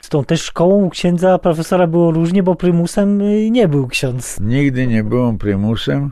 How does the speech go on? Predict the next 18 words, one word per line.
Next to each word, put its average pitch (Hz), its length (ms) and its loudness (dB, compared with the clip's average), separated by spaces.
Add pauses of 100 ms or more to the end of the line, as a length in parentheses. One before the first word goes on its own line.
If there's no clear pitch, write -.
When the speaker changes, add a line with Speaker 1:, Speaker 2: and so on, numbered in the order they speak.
Speaker 2:
To 135 140 0
znaczy, 139 400 -2
powiedzmy, 120 460 -2
ja 135 160 2
powiem 123 380 -2
zupełnie 113 500 0
tak, 113 260 -2
jak 95 200 0
było. 110 440 2 (220)
Ja 131 180 0
byłem 127 300 -2
po 107 120 -2
prostu 95 640 -4 (200)
swego 98 440 -4
czasu 104 380 -6
bardzo 92 340 -2
leniwy, 107 560 -2
więc, 104 420 -4